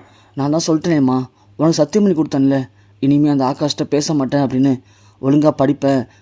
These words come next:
காலேஜ் போவேன், நல்ல வேலைக்கு போவேன்னு சத்தியம் பண்ணி கொடுத்தேன். இருந்தும் அப்புறம் ஏம்மா பாட்டி இப்படி புரிஞ்சுக்க மாட்றாங்க? நான் தான் எல்லார் முன்னாடியும் மன்னிப்பு கேட்டேன்ல, அப்படி இருந்தும் பாட்டி இப்படி பண்றது என் மேல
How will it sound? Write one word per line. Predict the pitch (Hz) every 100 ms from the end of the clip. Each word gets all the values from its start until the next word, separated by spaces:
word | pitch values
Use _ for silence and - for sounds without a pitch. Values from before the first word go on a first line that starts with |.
| -
காலேஜ் | 143 156 165 -
போவேன், | 135 139 131 - _ -
நல்ல | 139 170
வேலைக்கு | 151 160 156
போவேன்னு | 147 139 147
சத்தியம் | 139 175 160
பண்ணி | 147
கொடுத்தேன். | 135 123 135 101 - _ _ -
இருந்தும் | 160 190 190 202
அப்புறம் | 180 160
ஏம்மா | 151 175 180 170
பாட்டி | 151 151 160
இப்படி | 147 143
புரிஞ்சுக்க | 147 156 160 151
மாட்றாங்க? | 135 127 127 135 131 _ - - -
நான் | 147 160 170
தான் | 175 151
எல்லார் | 160 190 180
முன்னாடியும் | 180
மன்னிப்பு | 160 156 170 170
கேட்டேன்ல, | 156 135 131 135 131 - - -
அப்படி | - 143 175
இருந்தும் | 165 170 190 175 165 - _ _ _
பாட்டி | 147 160 165
இப்படி | 180 156
பண்றது | 147 151 156 160 147 _ _
என் | 139 139
மேல | 143 156 156